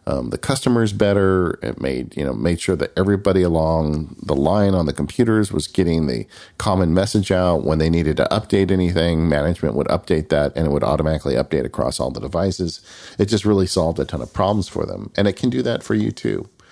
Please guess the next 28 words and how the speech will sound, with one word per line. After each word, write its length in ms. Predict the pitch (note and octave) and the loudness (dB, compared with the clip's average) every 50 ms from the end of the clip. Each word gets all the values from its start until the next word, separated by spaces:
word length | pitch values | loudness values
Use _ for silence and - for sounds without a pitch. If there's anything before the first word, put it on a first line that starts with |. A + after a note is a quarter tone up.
| - - - - - - - - | -20 -20 -20 -20 -20 -20 -6 -2
Uh, 200 | - F2 D#2+ D2+ | 0 2 2 2
you 140 | D#2 G2 G2 | 2 2 2
can 160 | - - G#2 | 2 2 2
write 440 | G2+ G2 F#2+ G2+ G2+ G#2+ G#2+ - - | 2 4 4 4 2 2 0 -2 -2
your 280 | - F2 E2 D2+ C#2+ D2 | 0 0 2 2 2 2
responses 720 | D2+ D2+ - - - G2 G2+ G#2+ G#2+ - B2 A#2+ A#2 A2 | 0 0 -2 0 2 2 2 2 2 0 0 0 0 0
by 160 | - - D#2 | 0 0 2
your 180 | D#2+ D2+ C2 - | 2 2 0 0
best 360 | - - D#2+ F2 - - - | 0 2 0 0 0 -2 0
writers 500 | F#2+ E2+ D#2+ D2+ - - - A2+ A2+ - | 0 0 2 0 0 0 -2 -2 -4 -4
and 160 | - - F2 | -2 0 2
make 200 | E2+ D#2+ E2+ - | 2 2 0 0
them 160 | - F2+ E2 | -2 0 0
available 680 | D#2+ D#2 D#2+ D#2 E2 F2 F#2 G2 A#2 A2+ A#2 B2 B2+ - | 0 2 2 2 2 2 0 0 0 -2 -2 -2 -4 -6
on 340 | - B1+ D#2+ D#2+ D#2+ D#2+ E2 | -4 -2 0 0 0 0 2
multiple 380 | D#2+ D#2+ F#2 G#2 - B2 B2+ A2 | 2 2 2 0 0 0 -2 0
platforms. 720 | - - B2+ D#3 D#3+ - - - - - - - - - - | 0 0 0 0 0 -2 -4 -6 -6 -6 -10 -14 -10 -8 -6
It's 120 | - F2+ | -2 0
not 160 | G#2+ F#2 G#2 | 2 2 2
just 180 | - - A2+ - | 0 -2 -2 0
Mac 240 | A2+ G#2 G#2 - - | 0 0 0 0 0
O 120 | G2+ G#2 | 0 0
S 120 | G2 - | 2 0
and 100 | - F#2+ | 0 2
I 140 | F2 F2 F#2+ | 2 2 2
O 100 | - C2 | 2 2
S 120 | - - - | 0 0 0
anymore. 420 | D#2 D#2 D2 C2+ C#2+ D2+ D2+ D2+ | -2 0 0 0 0 0 -2 -4